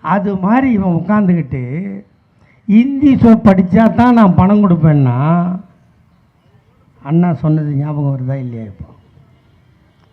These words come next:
அண்ணா சொன்னது ஞாபகம் வருதா இல்லையா? அதுக்கு நாங்க போகணுமா? இப்போ பார்லிமெண்ட்டு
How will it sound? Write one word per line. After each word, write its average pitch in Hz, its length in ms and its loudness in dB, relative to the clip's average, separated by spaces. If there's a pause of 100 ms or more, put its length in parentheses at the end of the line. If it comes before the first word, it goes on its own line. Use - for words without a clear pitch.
அண்ணா 165 280 2
சொன்னது 165 340 2
ஞாபகம் 156 420 0
வருதா 143 220 -2
இல்லையா? 120 260 -10 (1400)
அதுக்கு 180 280 4
நாங்க 175 180 4
போகணுமா? 160 720 4 (1400)
இப்போ 175 220 0
பார்லிமெண்ட்டு 196 1040 4